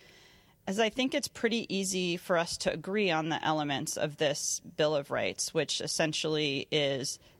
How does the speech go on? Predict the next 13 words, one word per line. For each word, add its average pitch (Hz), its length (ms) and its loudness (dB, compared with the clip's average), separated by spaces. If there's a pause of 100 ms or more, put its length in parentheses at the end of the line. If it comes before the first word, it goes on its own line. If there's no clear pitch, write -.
that - 240 4
every 208 320 4
youth 196 260 0
sports - 400 0
participant 151 720 -2
has 160 440 2
the 175 120 2
right 147 360 2
to 143 360 -2 (340)
a - 60 -4
physically 196 640 0
safe 170 400 0
environment, 175 800 0